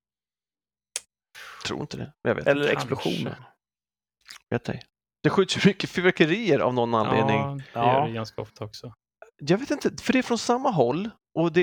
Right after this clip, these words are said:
Speaker 1: är ibland vardagskvällar, ibland vardagnätter, ibland dagtid. Jag vet inte vad de håller på med. Vilken
Speaker 3: Nej.
Speaker 1: verksamhet det är, eller varför, liksom.
Speaker 2: Med tanke på hur mycket det skjuts så tänker man ändå att förr eller senare måste man åtminstone höra det.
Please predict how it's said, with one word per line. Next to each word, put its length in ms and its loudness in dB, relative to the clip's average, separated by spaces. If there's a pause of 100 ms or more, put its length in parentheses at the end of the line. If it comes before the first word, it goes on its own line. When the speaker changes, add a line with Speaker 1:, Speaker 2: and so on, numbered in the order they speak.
Speaker 1:
är 40 2
ibland 460 0
vardagskvällar, 1160 2
ibland 220 0
vardagnätter, 760 2
ibland 360 2
dagtid. 840 -2
Jag 80 -6
vet 140 -2
inte 180 -8
vad 180 0
de 40 -16
håller 140 -6
på 200 -6
med. 200 -10 (560)
Vilken 260 0
Speaker 3:
Nej. 100 6
Speaker 1:
verksamhet 320 2
det 80 2
är, 240 2
eller 240 -2
varför, 600 -4
liksom. 420 -10 (420)
Speaker 2:
Med 120 -6
tanke 160 2
på 100 0
hur 60 4
mycket 280 2
det 40 2
skjuts 640 -4
så 100 -8
tänker 280 -2
man 120 2
ändå 200 0
att 140 -8
förr 120 0
eller 100 0
senare 180 2
måste 220 -2
man 100 0
åtminstone 380 -4
höra 560 0
det. 160 -8